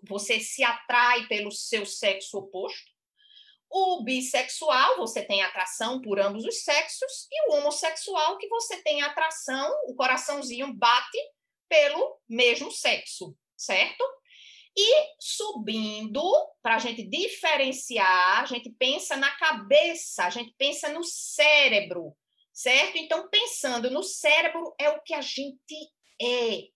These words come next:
é a nossa essência, é o que eu sou. O que eu sou como pessoa, aí sim a identidade de gênero.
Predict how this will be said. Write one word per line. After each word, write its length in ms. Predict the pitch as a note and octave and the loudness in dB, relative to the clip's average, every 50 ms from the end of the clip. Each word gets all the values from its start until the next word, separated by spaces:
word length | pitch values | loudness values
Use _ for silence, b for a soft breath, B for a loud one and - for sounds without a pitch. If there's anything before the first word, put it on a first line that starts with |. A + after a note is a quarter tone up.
| - G#3 | -14 -10
é 100 | A3+ A#3+ | -8 -6
a 100 | A#3 A3+ | -6 -6
nossa 580 | A#3 A#3 A#3+ A#3 A#3+ - - - - - - | -6 -6 -6 -6 -6 -8 -10 -8 -6 -6 -6
essência, 1000 | F#3+ - - - - - - - - C4 C4 C4 B3+ B3 - - - - A3+ A3 | -6 -6 -10 -14 -14 -16 -14 -2 0 2 2 2 0 -4 -6 -10 -8 -6 -4 -2
é 60 | A#3 | -2
o 100 | A#3+ A#3 | -2 -4
que 180 | - - - C4+ | -6 -10 -2 0
eu 140 | C4+ D4+ D4+ | 2 2 0
sou. 880 | D4+ - - - - - - - - - C#4 C#4+ C#4 C4 G#3+ - - b b b b b b b _ | -2 -8 -12 -12 -12 -12 -12 -8 2 6 8 8 8 8 6 4 0 b b b b b b b _
O 180 | - A#4 B4+ - | -8 -8 -8 -4
que 100 | - G#4 | -2 -2
eu 120 | G#4+ A4 A#4 | -2 -2 -2
sou 600 | - - - - - - - D#4+ D#4+ D4+ D#4 D4 - | -4 -8 -10 -10 -8 0 4 6 6 6 6 4 2
como 300 | C#4+ C#4+ C#4+ C#4 C#4 - | 2 2 2 0 0 2
pessoa, 920 | D4 D4 D4 - - - - - - A3+ G#3+ G#3 G3 F3+ E3+ D#3 D3 - - - | 2 2 2 0 -4 -10 -10 -6 -4 -2 0 0 0 0 -2 -4 -6 -8 -8 -6
aí 520 | A3 A#3 A#3+ A#3 A#3 B3+ C#4+ D#4+ F#4 G4 | -2 -2 0 0 -2 -2 -4 -6 -6 -6
sim 480 | F#4+ - - - - - C#4 C#4 C#4+ D4+ E4 F4 - _ B3+ | -6 -6 -8 -10 -10 -8 -8 -6 -6 -8 -8 -10 -6 _ 0
a 140 | C4+ C#4+ D4 | 2 2 0
identidade 840 | C#4 A3+ B3 C#4 C#4+ C#4+ D4 C4 G#3+ G3+ A3 A#3 A#3 A#3 C4 A#3+ | 0 -2 -2 -2 -2 -4 -8 -10 -2 0 2 2 2 2 0 -4
de 120 | A3+ E4+ G4+ | -6 -6 -6
gênero. 800 | - A3 B3 A#3+ A#3+ B3 B3 A#3+ A#3 A3 G3+ F#3+ F3+ D#3+ C#3 | -6 -4 -4 -2 -2 -2 -2 0 0 2 2 0 0 -4 -8